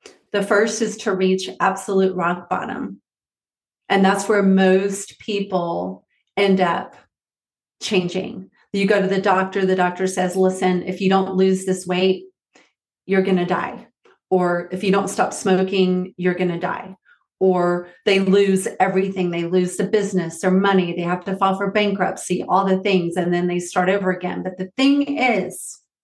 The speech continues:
if the change is put upon you, you will end up right back where you started if you don't use the tools to ultimately conquer the fear. You'll just repeat patterns over and over again. You may not go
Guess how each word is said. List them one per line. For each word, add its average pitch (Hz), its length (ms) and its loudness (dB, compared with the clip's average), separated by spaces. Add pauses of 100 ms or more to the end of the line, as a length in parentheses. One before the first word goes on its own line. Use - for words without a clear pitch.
(1400)
if 196 140 -4
the 190 120 2
change 277 440 2
is 214 160 -2
put - 240 -4
upon 202 500 -2
you, 180 400 -4 (1900)
you 214 200 2
will 214 160 2
end 202 220 0
up 196 160 0
right 185 380 -2
back 196 220 0
where 190 100 2
you 185 120 4
started 185 520 0
if 190 200 -2
you 185 140 0
don't 180 300 0
use 185 220 4
the 175 140 -2
tools 180 640 -4
to 190 280 -6
ultimately 175 680 -2
conquer 170 720 -6 (260)
the 185 100 -2
fear. - 300 -6
You'll 180 200 2
just 190 240 0
repeat 190 500 -2
patterns 175 560 0
over 180 340 -6
and 165 120 -10
over 170 160 -8
again. 175 200 -6
You 233 120 4
may 269 100 2
not 190 220 -2
go 185 260 0